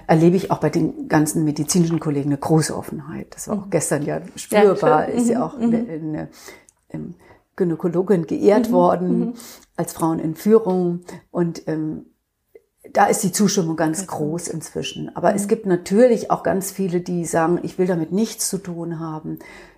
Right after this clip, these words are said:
Speaker 1: die mich auch ein bisschen wie eine Engelmacherin noch behandeln, schicken
Speaker 2: Mhm.
Speaker 1: die Frauen zu mir, aber würden mir öffentlich nicht so
Speaker 2: Mhm.
Speaker 1: ihre
Speaker 2: Wollen selber
Speaker 1: Solidarität
Speaker 2: nichts
Speaker 1: zeigen.
Speaker 2: damit zu
Speaker 1: Aber da
Speaker 2: tun
Speaker 1: hat sich
Speaker 2: haben,
Speaker 1: jetzt was
Speaker 2: aber
Speaker 1: verändert.
Speaker 2: okay.
Speaker 1: Es verändert sich gerade
Speaker 2: Mhm.
Speaker 1: gesellschaftlich. Das Stigma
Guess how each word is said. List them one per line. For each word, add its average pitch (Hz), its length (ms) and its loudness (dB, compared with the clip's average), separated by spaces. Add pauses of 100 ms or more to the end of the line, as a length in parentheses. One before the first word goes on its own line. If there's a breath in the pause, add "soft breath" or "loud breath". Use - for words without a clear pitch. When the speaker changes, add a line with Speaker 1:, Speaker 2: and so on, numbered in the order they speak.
(160 loud breath)
Speaker 1:
die 185 80 0
mich 175 240 2
auch 190 140 6
ein 190 100 -2
bisschen 202 260 2
wie 175 60 0
eine 170 160 0
Engelmacherin 190 760 2
noch 165 200 -2 (420)
behandeln, 165 420 2
schicken 220 200 2
Speaker 2:
Mhm. 196 60 4
Speaker 1:
die 180 80 4
Frauen 165 300 -2
zu 247 200 0
mir, 220 240 0
aber 180 240 2
würden 220 200 4
mir 190 100 0
öffentlich 180 440 -2
nicht 202 200 -6
so 180 280 2 (300 loud breath)
Speaker 2:
Mhm. 214 280 -4
Speaker 1:
ihre 196 280 0
Speaker 2:
Wollen 185 200 6
selber 196 220 4
Speaker 1:
Solidarität 214 140 2
Speaker 2:
nichts 202 160 4
Speaker 1:
zeigen. 196 120 6
Speaker 2:
damit - 100 -6
zu 208 80 4
Speaker 1:
Aber 254 100 8
da 254 80 4
Speaker 2:
tun 240 80 6
Speaker 1:
hat 269 140 4
sich 208 160 2
Speaker 2:
haben, 269 80 4
Speaker 1:
jetzt 190 100 -4
was 190 140 4
Speaker 2:
aber 285 100 4
Speaker 1:
verändert. - 340 -2
Speaker 2:
okay. 175 100 -10 (160)
Speaker 1:
Es 208 220 -4
verändert 240 400 2
sich - 140 -10
gerade - 380 -10
Speaker 2:
Mhm. 202 220 -2 (160)
Speaker 1:
gesellschaftlich. 156 840 -2 (380 loud breath)
Das 180 180 -4
Stigma 254 480 -2